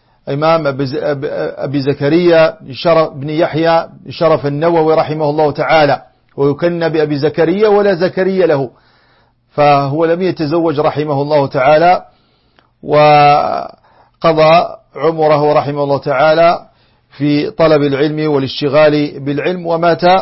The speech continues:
مات رحمه الله تعالى شابا. فهذه الأربعين النووية معنا شرح الشيخ الدكتور العلامة صالح بن فوزان الفوزان حفظه الله جل وعلا،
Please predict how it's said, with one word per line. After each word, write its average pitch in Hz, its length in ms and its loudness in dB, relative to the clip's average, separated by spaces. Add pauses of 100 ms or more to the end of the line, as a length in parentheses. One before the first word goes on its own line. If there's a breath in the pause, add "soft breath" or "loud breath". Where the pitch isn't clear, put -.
(500)
مات 156 320 2 (920)
رحمه 151 460 0
الله 147 280 2
تعالى 165 680 2 (180)
شابا. 139 720 0 (1160)
فهذه 156 1300 0
الأربعين 202 500 0
النووية 185 420 -2
معنا 175 300 -2
شرح 160 260 -6
الشيخ 180 360 -2
الدكتور 156 520 -2
العلامة 170 720 0
صالح 165 480 0
بن 147 160 -8
فوزان 156 580 0 (1000 soft breath)
الفوزان 165 800 0
حفظه 156 480 0
الله 156 300 2
جل 147 440 -2
وعلا، 160 680 2